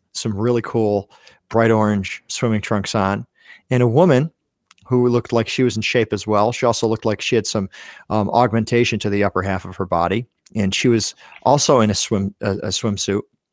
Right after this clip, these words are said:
And the guy had a sign, and he just, just said, you know, "Let's reopen the beaches."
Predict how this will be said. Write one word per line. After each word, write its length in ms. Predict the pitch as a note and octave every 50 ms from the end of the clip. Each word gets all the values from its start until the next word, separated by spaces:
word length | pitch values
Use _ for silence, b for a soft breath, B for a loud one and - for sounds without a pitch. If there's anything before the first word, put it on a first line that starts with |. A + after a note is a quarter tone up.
| _ _ _ _ _ _ _ _ _ _ _ _ _ _ - - - - -
And 200 | C3+ C3 B2+ A2+
the 120 | G#2 C3+ B2+
guy 220 | C3+ C3 C3+ D#3
had 140 | D#3 D#3 D#3 C#3
a 40 |
sign, 340 | - - - C3+ D3 G3 A3
and 100 | D#3+ B2 A#2
he 140 | A#2 A#2+
just, 260 | A2 - - A2+ - -
just 160 | B2+ - -
said, 240 | - C3 A2+ G2+ A2+
you 80 | A2+
know, 160 | A2 A2 A2 A#2
"Let's 280 | - A2+ B2 A2+ - -
reopen 320 | B2 A#2+ A#2+ A#2+ - B2
the 60 | B2
beaches." 560 | B2 - A#3+ C4 - - - - A2+ - -